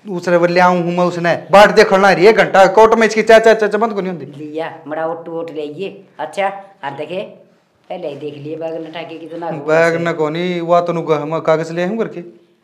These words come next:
Speaker 2: जो मायने मौज हो
Speaker 1: ये
Speaker 2: जाए।
Speaker 1: फोन करया था मैंने, मैं किम ले आई है नोली, किम में दिक्कत ना माना, घर ते ही के कागज उठा ले आई।
Speaker 2: ये दो चार आई थी, इनका तो एक लिया का डंडे लगे थे, इनको उनके घर क्या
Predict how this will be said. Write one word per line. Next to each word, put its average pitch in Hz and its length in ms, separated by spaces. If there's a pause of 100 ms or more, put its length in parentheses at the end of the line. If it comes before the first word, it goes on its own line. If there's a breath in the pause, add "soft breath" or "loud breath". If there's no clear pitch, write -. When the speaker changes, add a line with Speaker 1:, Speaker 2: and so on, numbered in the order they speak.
(540)
Speaker 2:
जो 139 120
मायने 151 400
मौज 160 300
हो 143 60
Speaker 1:
ये 160 100
Speaker 2:
जाए। 135 80
Speaker 1:
फोन 175 200
करया 160 240
था 156 80
मैंने, 175 160
मैं 180 120
किम 180 140
ले 180 100
आई 185 120
है 170 120
नोली, 175 240
किम 196 160
में 190 220
दिक्कत 185 300
ना 170 120
माना, 165 360
घर 147 300
ते 165 160
ही 185 60
के 170 80
कागज 165 320
उठा 147 140
ले 139 100
आई। 160 120
Speaker 2:
ये 160 100
दो 170 200
चार 170 220
आई 165 160
थी, 170 120
इनका 175 200
तो 156 120
एक 156 140
लिया 165 220
का 180 80
डंडे 170 300
लगे 165 240
थे, 170 140
इनको 165 180
उनके 160 200
घर 147 100
क्या 202 260